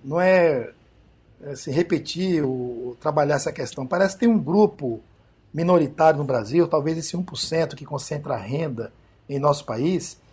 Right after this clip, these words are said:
que nos deu um golpe com a emenda constitucional noventa e cinco, em dois mil e dezesseis, proibindo novos investimentos em educação até dois mil e trinta e seis, vinte anos, atacando o atual Plano Nacional de Educação e o futuro,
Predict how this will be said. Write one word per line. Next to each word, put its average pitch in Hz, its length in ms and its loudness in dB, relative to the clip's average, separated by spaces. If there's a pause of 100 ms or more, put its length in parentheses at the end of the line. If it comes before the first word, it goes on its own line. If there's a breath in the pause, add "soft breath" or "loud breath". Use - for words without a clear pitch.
(160 soft breath)
que - 100 -10
nos 160 160 -2
deu 175 180 8
um 135 100 0
golpe 147 360 4
com 143 140 -6
a 135 60 -2
emenda 139 280 -2
constitucional 135 480 -8
noventa 135 320 -4
e 110 60 -8
cinco, 165 400 -8
em 143 40 -4
dois 123 180 -2
mil 127 120 -6
e 120 40 -10
dezesseis, 143 680 -2 (380 soft breath)
proibindo 170 720 4
novos 156 340 2
investimentos 147 680 -8
em 143 40 -4
educação 135 460 -6
até 147 220 -2
dois 147 300 0
mil 180 160 -2
e 180 60 -4
trinta 165 320 -6
e 117 60 0
seis, - 580 0
vinte 220 340 2
anos, 156 480 2 (460 soft breath)
atacando 170 680 2
o - 20 6
atual 156 300 4
Plano 156 260 2
Nacional 143 340 -4
de 131 60 -6
Educação 131 500 -6
e 131 60 -6
o 117 40 -8
futuro, 165 580 -2